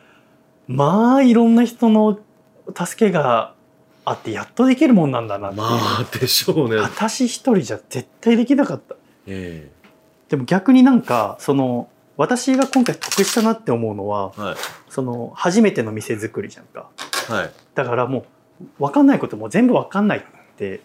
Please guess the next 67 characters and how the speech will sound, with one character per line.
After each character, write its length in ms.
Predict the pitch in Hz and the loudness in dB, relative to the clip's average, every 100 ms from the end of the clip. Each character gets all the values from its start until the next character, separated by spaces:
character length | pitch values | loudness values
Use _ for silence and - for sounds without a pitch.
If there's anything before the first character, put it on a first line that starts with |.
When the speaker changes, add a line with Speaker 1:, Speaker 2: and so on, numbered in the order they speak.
| - | -20
Speaker 1:
い-、 60 | - _ _ _ | -20 _ _ _
言 100 | - | -12
っ 20 | |
た 180 | - 247 | -2 0
の。 120 | 196 | 0
つ 140 | - - | -4 -12
た-、 100 | - | -8
あ 100 | 135 | -6
の、 100 | 127 | -6
最 200 | - 180 | -4 -6
初 140 | - | -4
に、 240 | 196 196 - _ _ _ _ _ | -4 -4 -6 _ _ _ _ _
初 260 | 165 165 | -4 2
め 100 | 214 | 2
て 140 | - 117 | 0 -6
店 220 | 117 139 | -6 -8
作 240 | - - | -10 -10
る 120 | 113 98 | -10 -10
の 120 | 101 | -6
で、 200 | 113 98 _ _ _ _ _ _ | -6 -6 _ _ _ _ _ _
あ 100 | - | -12
の、 240 | 107 98 101 | -12 -14 -12
ぜ 100 | - | -6
ひ 300 | 151 135 101 - _ | -4 -4 -8 -14 _
い 100 | 135 | -8
ろ 120 | 120 | -4
い 20 | 120 | -2
ろ 100 | 113 | -2
教 100 | - | -2
え 60 | |
て 80 | 135 | -2
く 100 | 139 | -2
だ 80 | 139 | -4
さ 120 | 147 | -4
い 40 | 147 | -6
っ 20 | |
て 140 | - | -6
先 260 | - - 120 | -20 -12 -10
に 160 | 107 - - | -10 -12 -8
伝 120 | 151 | -6
え 60 | 156 | -6
て、 260 | - 160 160 - | -6 -10 -10 -18
Speaker 2:
は 180 | - 110 | -10 -10
い。 100 | 80 - _ | -10 -18 _
Speaker 1:
そ 60 | 190 | -6
し 60 | |
た 100 | 254 | 0
ら 200 | 202 135 - - _ | 0 0 -6 -20 _
皆 200 | 143 135 131 | -4 -2 -2
さ 80 | |
ん 20 | 113 | -6
が 80 | 107 _ _ _ _ - _ | -10 _ _ _ _ -20 _
助 280 | - 127 135 | -8 -6 -4
け 60 | 113 | -4
て 40 | |
く 60 | 104 | -6
だ 80 | |
さ 120 | 98 - | -8 -14
っ 40 | |
て。 260 | _ - 135 _ | _ -18 -18 _
Speaker 2:
は 140 | 143 123 | -4 -4
い 40 | |
は 60 | 85 | -4
い 20 | |
は 100 | 87 | -10
い。 60 | 80 - - _ - - _ - _ - | -12 -18 -20 _ -20 -20 _ -20 _ -2
Speaker 1:
で、 480 | 202 208 131 - | 2 2 0 -6